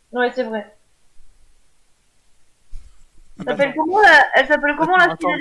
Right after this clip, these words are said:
Speaker 1: d'Elvis ?
Speaker 2: attends, je suis con, je suis con, je suis con, attends, je suis con. Tu, tu viens de me
Speaker 1: Vas-y.
Speaker 2: donner le truc. Parce que là, qu'est-ce qu'on vient de dire ?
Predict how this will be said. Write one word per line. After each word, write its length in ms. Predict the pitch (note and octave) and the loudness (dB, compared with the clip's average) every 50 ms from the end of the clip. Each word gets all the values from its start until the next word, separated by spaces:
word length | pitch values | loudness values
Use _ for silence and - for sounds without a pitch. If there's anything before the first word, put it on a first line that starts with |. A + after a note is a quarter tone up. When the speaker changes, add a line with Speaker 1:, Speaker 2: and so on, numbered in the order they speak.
| C#4 D4+ | -8 -8
Speaker 1:
d'Elvis ? 120 | F4 F#4 - | -10 -10 -10
Speaker 2:
attends, 300 | - - _ - F3+ - - | -14 -16 _ -14 -14 -14 -14
je 60 | - | -16
suis 140 | - - - | -18 -16 -16
con, 280 | - - F#3+ F3 D3+ - | -12 -10 -10 -10 -10 -12
je 60 | - | -16
suis 140 | - - E3+ | -16 -16 -16
con, 340 | - - - F#3+ F#3 D#3 D3 _ - | -14 -10 -10 -8 -8 -10 -12 _ -20
je 40 | - | -20
suis 120 | - F3 | -20 -20
con, 200 | - - F#3+ E3 | -18 -18 -18 -16
attends, 220 | E3 D#3+ - F#3+ F3 | -16 -16 -14 -16 -12
je 60 | - | -10
suis 100 | - - | -10 -10
con. 220 | - - - E3+ D3 - - - - - - | -10 -12 -14 -12 -10 -10 -10 -12 -14 -18 -18
Tu, 120 | - - - | -18 -16 -18
tu 120 | - - D#3 | -18 -16 -10
viens 120 | - B3 | -6 -4
de 40 | B3+ | -4
me 60 | C4 | -4
Speaker 1:
Vas-y. 80 | D#3 - | -6 -10
Speaker 2:
donner 140 | D#3 D#3+ E3 | -12 -14 -14
le 40 | D#3+ | -16
truc. 200 | - - - _ - - - - - - - | -18 -20 -20 _ -20 -20 -20 -20 -20 -20 -18
Parce 140 | - D3+ - | -16 -14 -12
que 80 | - D#3+ | -12 -12
là, 160 | D#3 E3+ D#3+ | -12 -12 -12
qu'est-ce 160 | - D#3+ - | -14 -16 -18
qu'on 100 | - F3 | -18 -18
vient 140 | E3 E3 D#3+ | -16 -16 -16
de 60 | D#3 | -18
dire ? 320 | C#3 C#3 C3 C3 - _ | -20 -20 -20 -20 -20 _